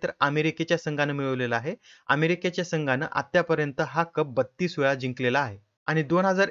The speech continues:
एकवीस मध्ये मोस्ट व्हॅल्युएबल प्लेयर हा पुरस्कार कोणाला देण्यात आलेला आहे? तर आंद्रे रुब्लेव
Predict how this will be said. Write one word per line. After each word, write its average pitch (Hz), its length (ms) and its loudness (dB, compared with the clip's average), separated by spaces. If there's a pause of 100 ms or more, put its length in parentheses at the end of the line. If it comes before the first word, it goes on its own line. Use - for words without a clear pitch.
एकवीस 190 420 -4
मध्ये 143 300 0 (240)
मोस्ट 175 320 2
व्हॅल्युएबल 160 500 4
प्लेयर 156 400 2
हा 151 140 2
पुरस्कार 170 400 2
कोणाला 160 340 2
देण्यात 147 320 0
आलेला 135 240 0
आहे? 139 140 -2
तर 170 80 0 (160)
आंद्रे 147 400 2
रुब्लेव 147 480 0